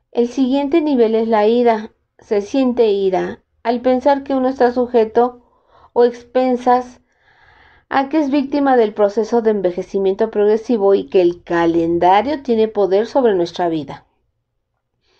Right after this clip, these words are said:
Todos estos son campos negativos y la práctica suelen estar mezclados entre ellos. Raras veces está presente únicamente un nivel. La ira suele estar mezclada con tristeza,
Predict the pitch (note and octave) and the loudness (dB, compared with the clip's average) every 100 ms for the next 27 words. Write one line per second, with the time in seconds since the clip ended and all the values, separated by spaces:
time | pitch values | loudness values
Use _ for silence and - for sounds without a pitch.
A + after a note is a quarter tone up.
0 | _ _ _ _ D4+ C#4 A#3+ A#3 B3+ B3 | _ _ _ _ 2 2 4 0 -2 0
1 | B3 B3 A#3 G#3 G3 F#3 F#3 G3 F#3 D#3+ | 0 2 0 0 -2 -2 0 0 0 -2
2 | C#3+ - F#3 G3+ F#3 F#3 _ - G#3+ G3+ | -4 -8 -10 -6 -6 -8 _ -8 0 0
3 | G3+ G#3 G3 G3 - - - C4+ - _ | 0 -2 -2 -4 -20 -10 -8 -8 -10 _
4 | _ _ _ - D4 D#4+ D#4 C4+ - B3 | _ _ _ -2 0 0 -2 -2 0 0
5 | B3 A#3+ B3 G#3+ G3+ G#3 A3 F#3+ F#3+ F3+ | 0 -2 0 2 2 0 -6 -6 -2 0
6 | F3 E3+ F3 F3 _ _ _ _ _ _ | 2 0 -6 -14 _ _ _ _ _ _
7 | _ G3 G3+ A3 A#3 A3+ A3 A3 B3 A#3+ | _ -2 0 0 0 0 0 0 -4 -4
8 | G#3 - G3+ A3 G#3+ G#3 G3+ G#3+ G#3 G#3 | -4 -4 -4 -6 -4 -4 -2 -4 -4 -4
9 | F#3+ F3+ F3 F#3 F#3+ F#3+ G3+ A3 A3+ _ | -4 -2 -2 -4 -2 -2 -2 -4 -8 _
10 | - A#3 B3+ D4 F4+ F#4+ F#4 C#4+ C4 C4+ | -6 2 2 2 2 2 0 -2 -2 -2
11 | A#3 A3+ A3+ A3 G#3+ A3 A3 F#3+ F#3+ F3 | 0 -2 0 0 2 0 -2 -4 -4 -6
12 | - G3+ G3+ G3+ G#3+ G#3 | -4 -2 0 -2 -6 -6